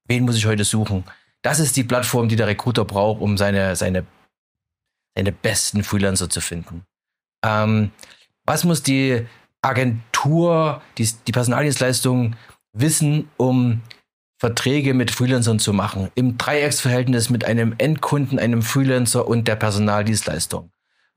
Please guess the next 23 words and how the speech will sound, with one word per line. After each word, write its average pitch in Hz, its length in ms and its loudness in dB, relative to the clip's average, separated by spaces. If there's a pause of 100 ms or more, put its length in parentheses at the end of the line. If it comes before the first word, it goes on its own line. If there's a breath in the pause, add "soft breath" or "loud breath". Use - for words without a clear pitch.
Worauf 147 300 2
muss 143 160 0
geachtet 123 560 -2
werden, 113 400 0 (240 loud breath)
damit 113 260 0
das - 360 -2 (340 loud breath)
rechtlich 110 460 -2
konform 101 560 0
ist? - 400 -4 (460)
Ähm, 110 600 0 (500)
worauf 147 460 0
muss 147 180 0
geachtet - 360 -2
werden, 120 120 0
dass 117 120 2
es 113 200 -2
wirtschaftlich 117 760 -2 (240 loud breath)
rentabel 104 500 0
ist? 95 340 -4 (600 loud breath)
Ähm, 104 400 0 (1400)
was 160 160 0
muss 170 160 2
man 135 280 0